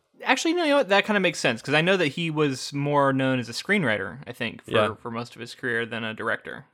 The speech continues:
Speaker 2: I think a lot of the things that I associated with Charlie Kaufman were things that he had written, which, you know, obviously
Speaker 1: Right.
Speaker 2: a lot of the stuff
Speaker 1: Like,
Speaker 2: that he's
Speaker 1: me and John
Speaker 2: directed.
Speaker 1: Malkovich was Spike Jonze, right? Like, I, I think he worked with Spike Jonze a lot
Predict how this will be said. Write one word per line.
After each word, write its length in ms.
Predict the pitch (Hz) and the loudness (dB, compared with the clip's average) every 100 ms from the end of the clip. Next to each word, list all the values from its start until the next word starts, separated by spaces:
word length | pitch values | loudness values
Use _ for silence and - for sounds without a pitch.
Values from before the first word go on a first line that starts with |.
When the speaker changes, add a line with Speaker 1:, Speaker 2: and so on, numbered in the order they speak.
| - | 2
Speaker 2:
I 120 | 123 | 2
think 180 | 156 151 | 2 0
a 60 | 117 | 4
lot 240 | 110 113 | 6 6
of 80 | 123 | 4
the 60 | 113 | 2
things 320 | 117 117 107 | 0 0 0
that 120 | 107 | 2
I 100 | 107 | 4
associated 580 | 101 - 123 123 113 107 | 4 2 2 2 2 2
with 120 | 104 | 0
Charlie 260 | - 110 104 | 2 2 4
Kaufman 400 | 107 113 110 101 | 2 2 0 -2
were 120 | 101 | -4
things 280 | - 107 107 | -4 -6 -4
that 140 | 107 | -6
he 160 | 113 107 | -2 -4
had 100 | 101 | -4
written, 480 | 101 113 - - 135 | -2 -2 -2 -18 -12
which, 300 | 120 113 - - | -6 -6 -6 -4
you 140 | 123 | 2
know, 120 | 113 - | 2 6
obviously 560 | 117 120 113 131 107 | 6 6 6 6 6
Speaker 1:
Right. 60 | 110 | 4
Speaker 2:
a 60 | 117 | 4
lot 160 | 110 107 | 6 4
of 20 | |
the 60 | 107 | 0
stuff 160 | 120 | 0
Speaker 1:
Like, 120 | 131 | 2
Speaker 2:
that 20 | 113 | 4
he's 40 | |
Speaker 1:
me 40 | 160 | 4
and 80 | 151 | 8
John 200 | 151 139 | 6 6
Speaker 2:
directed. 260 | 139 139 | 4 2
Speaker 1:
Malkovich 180 | 127 120 | -2 -2
was 120 | 117 - | -6 -6
Spike 340 | - 127 110 | 2 2 4
Jonze, 420 | - 123 107 107 | -2 -2 -2 -4
right? 280 | 110 113 117 | -2 -2 -2
Like, 360 | 107 110 - - | -4 -4 -6 -14
I, 200 | 76 127 | -6 -4
I 40 | |
think 140 | 123 185 | -2 0
he 80 | 143 | 2
worked 180 | 151 | 2
with 100 | 127 | 0
Spike 220 | - 127 - | 2 2 2
Jonze 260 | 117 107 | -2 -2
a 40 | 104 | -4
lot 360 | 113 110 - | -2 -2 -4